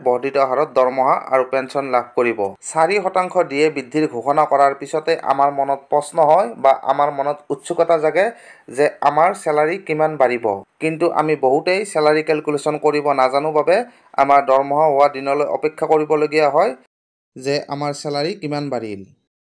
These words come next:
কিন্তু আজিৰ ভিডিঅ'টিত মই আপোনালোকক শিকাই দিম, চৰকাৰে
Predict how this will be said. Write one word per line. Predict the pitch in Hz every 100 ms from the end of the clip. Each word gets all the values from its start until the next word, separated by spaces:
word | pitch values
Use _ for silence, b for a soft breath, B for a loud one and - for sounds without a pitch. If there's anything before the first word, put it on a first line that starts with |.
| _ _ b b
কিন্তু | - 147 151 - 143
আজিৰ | 143 196 156
ভিডিঅ'টিত | 147 156 160 151 139
মই | 143
আপোনালোকক | 143 147 139 139 139 -
শিকাই | 147 143 143
দিম, | 190 247 B B B -
চৰকাৰে | 151 143 147